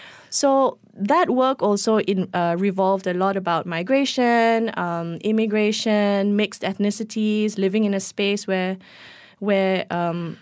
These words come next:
you've never lived in before. And I, I got home and I started questioning my identity, myself, my culture, my traditions. Um, it was also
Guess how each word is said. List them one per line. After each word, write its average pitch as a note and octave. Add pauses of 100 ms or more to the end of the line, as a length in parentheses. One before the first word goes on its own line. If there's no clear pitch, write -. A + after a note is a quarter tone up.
you've F3
never F3+
lived C4
in B3+
before. G#3+ (920)
And G#3
I, G#3+ (220)
I A3+
got B3
home A#3+
and G3
I F#3
started F#3+
questioning E3+ (320)
my E3+
identity, B3 (300)
myself, A#3+
my F3+
culture, A3
my G3
traditions. G#3+ (480)
Um, G3+
it A3+
was A3+
also B3+